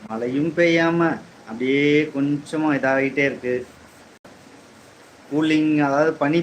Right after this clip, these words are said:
பெய்யாம, மழையும் பெய்யாம, அப்படியே மழை பெய்யுற மாதிரியும் இருக்கு, பனி அடிக்கிற மாதிரியும் இருக்கு, குளிரும் இருக்கு. என்ன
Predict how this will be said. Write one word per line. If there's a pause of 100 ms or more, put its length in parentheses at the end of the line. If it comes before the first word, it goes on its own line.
(100)
பெய்யாம, (100)
மழையும்
பெய்யாம, (200)
அப்படியே (600)
மழை
பெய்யுற
மாதிரியும்
இருக்கு, (580)
பனி (120)
அடிக்கிற (120)
மாதிரியும்
இருக்கு, (840)
குளிரும்
இருக்கு. (1500)
என்ன